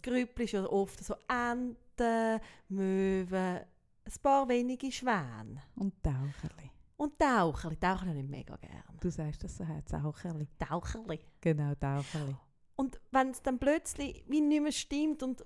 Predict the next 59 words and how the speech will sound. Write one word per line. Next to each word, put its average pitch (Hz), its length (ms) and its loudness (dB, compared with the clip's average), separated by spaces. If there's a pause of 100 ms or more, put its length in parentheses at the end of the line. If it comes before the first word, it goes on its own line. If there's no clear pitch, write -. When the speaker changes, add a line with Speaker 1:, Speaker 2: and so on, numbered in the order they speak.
Speaker 1:
unglaublich 262 800 2
viel 240 260 -2
Schwäne, 196 600 -2
habe 220 100 4
ich 226 140 -2
einfach - 220 0
Angst. 330 320 0
Ich 220 80 0
habe - 120 -2
Angst 254 280 -4
vor 262 180 -6
Schwänen. 202 440 0
Speaker 2:
Ja, 196 280 12
du, - 140 -4 (180)
wenn 220 180 8
du 254 120 4
das 247 140 2
jetzt 254 180 4
so 240 80 8
erzählst, 220 840 6
dann 220 160 2
tönt 214 320 4
das - 140 -4
so 214 100 2
charmant. 196 680 4
Dann 202 120 2
sagst 202 220 6
Speaker 1:
Nein, 185 100 6
Speaker 2:
du, 214 60 6
Speaker 1:
das 208 100 8
Speaker 2:
«Ah, 214 60 8
Speaker 1:
hast 208 80 4
Speaker 2:
ich - 60 0
Speaker 1:
du 214 100 6
Speaker 2:
hab 302 100 10
gar 214 320 10
Speaker 1:
nachher 214 60 6
Speaker 2:
nichts 214 300 4
Speaker 1:
daraus - 40 -14
gemacht. 294 400 2
Speaker 2:
gegen 214 160 4
Speaker 1:
Du 339 240 10
bist 190 160 8
Speaker 2:
Schwäne. 190 380 8 (540)
Speaker 1:
die 208 60 -6
Speaker 2:
Und 214 140 8
ich 233 120 6
habe 208 140 6
mehr 196 240 8
Angst.» 196 340 6
Aber 185 160 4
wenn 196 80 8
man 185 140 6
dich 226 240 4
an 202 80 4
diesem 170 220 4
See 185 260 4
gesehen 175 400 0
hätte, 143 200 0